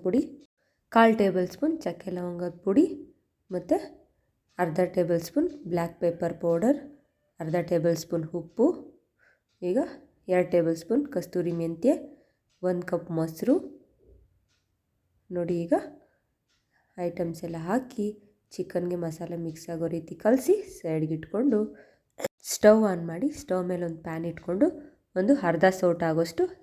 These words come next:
ಎಣ್ಣೆ ಹಾಕ್ಕೊತಾ ಇದ್ದೀನಿ. ಎಣ್ಣೆ ಬಿಸಿ ಆದಮೇಲೆ ಒಂದು ಮೂರು ಮೆಣಸಿನ್ಕಾಯಿ ಮತ್ತು ಈರುಳ್ಳಿನ ಹಾಕ್ಕೊತಾ ಇದ್ದೀನಿ.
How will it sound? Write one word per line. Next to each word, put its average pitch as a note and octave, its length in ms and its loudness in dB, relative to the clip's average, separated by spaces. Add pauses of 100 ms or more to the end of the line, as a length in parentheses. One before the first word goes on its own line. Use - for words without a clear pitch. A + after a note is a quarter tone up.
(180)
ಎಣ್ಣೆ F3 240 2
ಹಾಕ್ಕೊತಾ E3 480 -2
ಇದ್ದೀನಿ. G#3 240 2 (420)
ಎಣ್ಣೆ F#3 260 6
ಬಿಸಿ E3+ 180 -4 (100)
ಆದಮೇಲೆ F3+ 280 2 (420)
ಒಂದು F#3 180 -2
ಮೂರು F3+ 180 4
ಮೆಣಸಿನ್ಕಾಯಿ F3+ 600 0 (420)
ಮತ್ತು F3+ 200 0 (440)
ಈರುಳ್ಳಿನ F#3 380 4 (360)
ಹಾಕ್ಕೊತಾ E3 480 -4
ಇದ್ದೀನಿ. G3+ 200 0